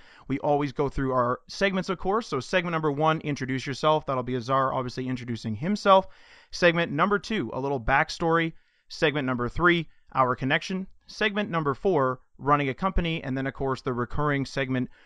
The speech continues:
web news, incomplete ecosystems. So I'm gonna hand this off to Azar now and give us a little backstory of your background and, you know, how you got to today.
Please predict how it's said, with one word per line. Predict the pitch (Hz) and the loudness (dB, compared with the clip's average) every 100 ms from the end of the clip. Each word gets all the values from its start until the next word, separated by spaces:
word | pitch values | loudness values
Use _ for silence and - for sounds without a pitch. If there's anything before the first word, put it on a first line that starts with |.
| - | -12
web | 113 135 165 | 0 2 2
news, | 143 127 123 - - _ - | 0 0 -2 -6 -16 _ -8
incomplete | - 180 180 156 160 147 - - - - | -2 -2 0 0 0 -2 -4 -16 -14 -8
ecosystems. | 147 139 - 120 - 101 98 - - - | -2 -2 -2 -8 -8 -10 -12 -16 -20 -12
So | - | -4
I'm | 151 | 0
gonna | 165 | 2
hand | 208 190 | 2 2
this | 170 | 6
off | 175 160 | 6 6
to | 143 | 0
Azar | 120 143 160 | 2 4 4
now | 156 151 151 147 | 4 4 4 2
and | 135 117 | 0 0
give | 196 | -2
us | 185 | -2
a | 170 | 0
little | 165 156 135 | 4 4 4
backstory | 147 147 - 156 143 147 143 131 | 4 4 2 -2 0 2 0 -2
of | 120 | -2
your | 120 120 | -4 0
background | 131 127 139 131 131 | 0 0 0 0 -2
and, | 120 113 113 113 | -2 -2 -2 -4
you | 127 | -4
know, | 123 | -4
how | 120 | -2
you | 143 | -2
got | 139 131 | 2 0
to | - 127 | 0 -6
today. | 131 117 98 | -6 -8 -10